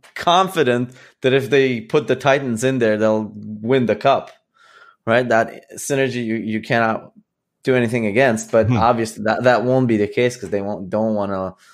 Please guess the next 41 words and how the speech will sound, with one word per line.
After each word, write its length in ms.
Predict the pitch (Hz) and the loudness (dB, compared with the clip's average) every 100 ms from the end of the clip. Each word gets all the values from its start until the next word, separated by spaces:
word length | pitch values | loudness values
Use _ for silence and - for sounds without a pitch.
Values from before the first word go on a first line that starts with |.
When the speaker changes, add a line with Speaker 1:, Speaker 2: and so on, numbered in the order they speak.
| _ _ | _ _
Speaker 1:
upset 260 | - - 101 | -14 -6 -2
the 100 | 98 | 2
other 220 | 123 117 | 2 2
great 480 | 92 110 113 110 - _ - | -2 0 0 0 -6 _ -6
Korean 300 | 117 113 101 | -2 -2 0
talent 280 | 107 107 101 | 0 0 -2
that 120 | 98 | -4
they 120 | 95 | -4
do 180 | 92 135 | -2 0
have 340 | 113 98 95 | 2 2 0
there. 180 | 95 101 | -2 -2
But 260 | 78 110 - - - - | 0 -2 -2 -20 -14 -2
I 180 | 139 | 0
think 800 | 170 - 226 277 269 - - - - | 0 0 0 0 -6 -12 -16 -18 -8
in 160 | 151 | -6
terms 300 | 131 165 180 | -2 -2 0
of 120 | 170 131 | -2 0
what 280 | 131 147 | 0 0
positions 440 | - 127 131 147 113 | -2 -4 -4 -6 -4
we 120 | 117 | 0
have 400 | 117 120 117 117 _ _ _ _ _ _ _ _ | 4 4 0 -8 _ _ _ _ _ _ _ _
the 120 | 117 120 | -2 0
most 260 | 120 117 | 0 2
talent 520 | 127 123 127 123 123 - | 2 4 2 0 -6 -8
compared 420 | 110 117 113 110 | -2 2 2 0
to, 520 | 110 104 101 95 82 _ - | -4 -2 -2 -4 -8 _ -14
like, 200 | 90 87 | -12 -8
the 80 | 110 | -8
field, 460 | - 117 131 127 | 0 2 2 0
the 80 | 110 | -6
Korean 320 | - 107 104 | -2 -2 -2
field, 300 | 98 104 113 | -4 -2 2
I 80 | 101 | 2
think 240 | 117 165 123 | 0 -4 -2
that 260 | 110 - 110 | -4 -6 -2
Jano 460 | 110 101 110 113 | 0 2 2 -2
probably 440 | 113 110 113 113 113 | 0 2 2 2 0
has 280 | 107 110 104 | 2 0 -2
a 60 | |
big 260 | 98 110 104 | -6 -6 -4
chance 480 | - 107 107 110 | -4 -4 -4 -8